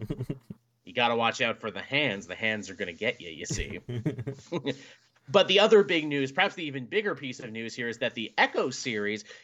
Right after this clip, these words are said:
Speaker 1: is going to be airing November twenty-ninth, but they're actually gonna be dropping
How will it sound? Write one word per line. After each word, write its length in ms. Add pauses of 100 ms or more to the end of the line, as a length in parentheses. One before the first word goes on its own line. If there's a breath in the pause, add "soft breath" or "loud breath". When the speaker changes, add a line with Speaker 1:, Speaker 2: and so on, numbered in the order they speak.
(100)
Speaker 1:
is 120
going 220
to 80
be 180
airing 220
November 480
twenty-ninth, 580
but 140
they're 120
actually 280
gonna 120
be 120
dropping 440